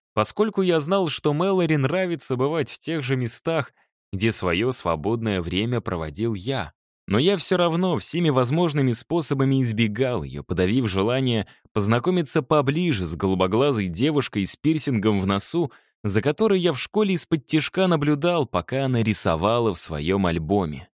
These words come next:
А теперь я каждый божий день буду работать с ней. Хуже. Я буду её обучать, чтобы она, скорее всего, получила ту работу,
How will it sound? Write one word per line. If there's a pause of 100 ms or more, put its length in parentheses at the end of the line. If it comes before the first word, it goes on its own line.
(520)
А
теперь
я
каждый
божий
день
буду
работать
с
ней. (480)
Хуже. (440)
Я
буду
её
обучать, (160)
чтобы
она,
скорее
всего,
получила
ту
работу,